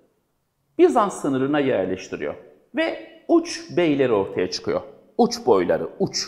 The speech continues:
Uçlarda hayat. Tamam, o zaman Anadolu'yu, Ana-, Moğolların batıya doğru gelmesi Orta Asya'yı istilası açısından olumsuzdur ama buradaki Türklerin Anadolu'ya göçüp Anadolu'yu Türkleştirmesi açısından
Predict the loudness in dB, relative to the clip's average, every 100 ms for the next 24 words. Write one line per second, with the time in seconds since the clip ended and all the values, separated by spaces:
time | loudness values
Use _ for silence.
0 | -12 -4 -4 -2 0 0 0 -6 -6 -6
1 | -12 -20 _ _ _ _ _ _ _ _
2 | 2 4 2 2 0 2 0 -2 0 0
3 | 2 0 0 0 -2 0 0 0 0 0
4 | 2 4 4 2 0 -2 0 0 0 0
5 | 2 2 2 -4 -2 -4 -4 -10 -20 _
6 | _ 6 6 2 -2 -2 -2 -4 -6 0
7 | 0 2 -4 -6 -8 -8 -2 0 0 -2
8 | -4 -4 -4 0 2 2 0 0 0 0
9 | -6 -12 -8 -6 -4 -4 -2 -2 0 0
10 | 0 0 0 -2 -2 -2 0 0 -2 -2
11 | -6 -4 -2 0 0 0 -2 -4 -8 -2
12 | -2 -2